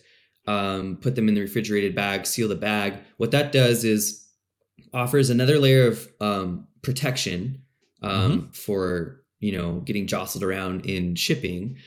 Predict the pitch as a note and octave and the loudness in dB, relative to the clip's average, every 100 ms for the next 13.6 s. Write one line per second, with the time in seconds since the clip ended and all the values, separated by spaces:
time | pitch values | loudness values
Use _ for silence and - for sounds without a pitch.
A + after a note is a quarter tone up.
0 | - _ - A2+ G#2+ G2+ - A#2+ B2 B2+ | -20 _ -4 0 2 0 0 -2 0 2
1 | B2 B2 A2+ - B2 B2+ C#3+ B2+ A#2+ - | 2 2 0 -2 0 2 2 2 2 0
2 | - B2+ B2 - F#2+ G#2 A#2 A2 G#2+ A2+ | -2 -4 -2 -2 -2 -2 -4 -4 -2 -2
3 | G#2+ A#2+ A#2+ A2 A2 G#2 G#2 G#2+ A2+ G2+ | -2 -2 -2 0 -2 0 0 0 0 -4
4 | F#2 G2 G#2+ G2+ F#2 - F#2 E2+ A2 - | -4 -2 -2 -2 -6 -6 -4 -4 -4 -6
5 | - - A2 - - A#2 A#2 F2+ G2+ G2 | -6 -4 -4 -4 -4 0 0 -2 -4 -4
6 | F2+ B2+ E3 - - _ - G#2 G#2+ G#2 | -4 -4 -6 -12 -20 _ -4 -2 2 2
7 | G#2 E3 G#2 F#2+ - _ _ _ - G2+ | 4 2 0 -2 -8 _ _ _ -8 -6
8 | - - A#2+ A#2 G2 - - _ B2 C#3+ | -6 -2 2 2 2 -2 -18 _ -2 0
9 | E3 F3+ - B2 A2 A#2+ A2 G#2 G#2 F#2+ | 0 0 0 -4 -4 0 2 2 2 2
10 | F2+ F2+ - _ - G#2+ G#2+ G#2+ G2+ F#2+ | 0 -2 -12 _ -4 2 4 4 2 -2
11 | G#2 F#2+ D#2+ - - F2+ F2+ - G#2 E2+ | -2 0 -2 -2 -2 -2 -4 -4 -6 -6
12 | E2 G#2 - - - - _ _ _ F2+ | -6 -8 -8 -8 -10 -18 _ _ _ -2
13 | G#2 G#2 G2+ F#2+ F#2 F2 | 0 2 0 -4 -6 -8